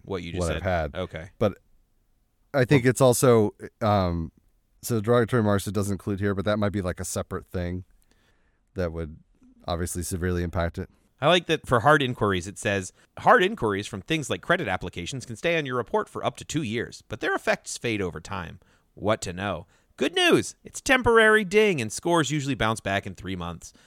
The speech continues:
Speaker 1: Plan ahead and minimize your hard inquiries at least nine to twelve months before trying to get a mortgage or a big loan." Fuck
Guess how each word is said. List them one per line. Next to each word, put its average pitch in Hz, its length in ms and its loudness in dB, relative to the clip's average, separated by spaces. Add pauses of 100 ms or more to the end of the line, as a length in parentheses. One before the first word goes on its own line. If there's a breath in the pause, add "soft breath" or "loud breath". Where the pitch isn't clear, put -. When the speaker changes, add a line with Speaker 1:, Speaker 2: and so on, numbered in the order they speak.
(160 soft breath)
Speaker 1:
Plan 311 260 2
ahead 254 300 4
and 107 100 -4
minimize 117 400 2
your 95 120 -4
hard 131 180 4
inquiries 90 460 -4
at - 60 -14
least 143 200 -6
nine 165 160 0
to 202 60 0
twelve 202 240 0
months 233 200 -2
before 131 300 -4
trying 98 300 -6
to 110 60 -10
get 95 200 -6
a 98 60 -2
mortgage 107 420 -4
or 131 80 -2
a 143 40 -2
big 180 180 -4
loan." 220 240 2 (280 loud breath)
Fuck 165 480 8